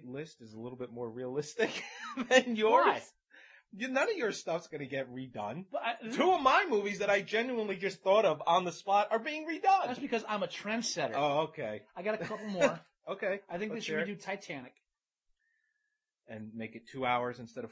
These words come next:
Speaker 1: four?
Speaker 2: I, no, I think
Speaker 1: Or
Speaker 2: they should
Speaker 1: three hours and twenty-five minutes?
Speaker 2: I think they should just go back, 'cause honestly, look at, h-, h-, they milked that for what? Billion dollars?
Speaker 1: You know who they should get?
Speaker 2: I think they,
Speaker 1: They
Speaker 2: they
Speaker 1: should get Stephen Dorff.
Speaker 2: But, well, Stephen Dorff would survive.
Speaker 1: <laughs>
Speaker 2: Stephen Dorff doesn't need a life raft.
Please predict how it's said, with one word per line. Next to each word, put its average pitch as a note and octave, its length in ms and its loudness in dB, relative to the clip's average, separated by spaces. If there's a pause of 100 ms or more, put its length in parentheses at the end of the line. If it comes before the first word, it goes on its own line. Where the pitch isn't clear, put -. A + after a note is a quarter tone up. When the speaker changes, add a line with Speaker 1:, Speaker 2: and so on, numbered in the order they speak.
Speaker 1:
four? B2+ 400 -6
Speaker 2:
I, G#3+ 240 0
no, B3 140 -6
I G3+ 100 2
think A#3 200 -4
Speaker 1:
Or - 20 -6
Speaker 2:
they C4 60 -4
should - 160 -6
Speaker 1:
three B2+ 120 2
hours A#2+ 300 0
and G#2 140 -14 (120)
twenty-five A#2+ 400 -8
minutes? B2 240 -12
Speaker 2:
I A3 140 0
think B3 180 -4
they A#3+ 120 -6
should G#3+ 140 -10
just - 120 -12
go A3+ 140 -2
back, A3+ 260 -2
'cause F3+ 180 -12
honestly, G#3 360 -4
look A#3 160 -2
at, - 100 -16
h-, - 80 -18 (100)
h-, F3 160 -14
they F#3+ 100 -6
milked G#3+ 200 -6
that G3+ 180 -6
for F#3+ 80 -10
what? D3+ 220 -8 (180)
Billion F3 280 -8
dollars? F#3 400 -2
Speaker 1:
You B2 60 -8
know C3+ 100 -4
who C3+ 60 -4
they C3 100 -6
should A2+ 180 -14
get? C3 220 -12 (200)
Speaker 2:
I G3 100 -8
think B3+ 120 -6
they, G3 240 -6
Speaker 1:
They F#3+ 140 -14
Speaker 2:
they - 40 -6
Speaker 1:
should C#3+ 120 -10
get A#2 160 -8
Stephen G2 360 -18
Dorff. G2 140 -16 (1000)
Speaker 2:
But, F#3 160 -8
well, D3+ 160 -6 (120)
Stephen G#3 340 -6
Dorff G#3 300 -2
would D#3 140 -12
survive. D3 400 -6 (380)
Speaker 1:
<laughs> - 20 -8 (1300)
Speaker 2:
Stephen A#3+ 300 0
Dorff A3+ 180 2
doesn't E3+ 140 -8
need F#3+ 80 -4
a E3 40 -4
life F3+ 180 0
raft. A#2 240 -8